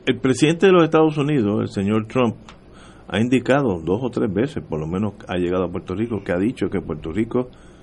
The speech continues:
es el país más corrupto del mundo, que sabemos aquí entre tú y yo que es una locura,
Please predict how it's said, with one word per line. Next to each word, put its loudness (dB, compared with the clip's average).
es -4
el 2
país 0
más -4
corrupto -4
del 2
mundo, -2
que -4
sabemos -6
aquí -8
entre -6
tú -6
y -2
yo -2
que -4
es -4
una -2
locura, 4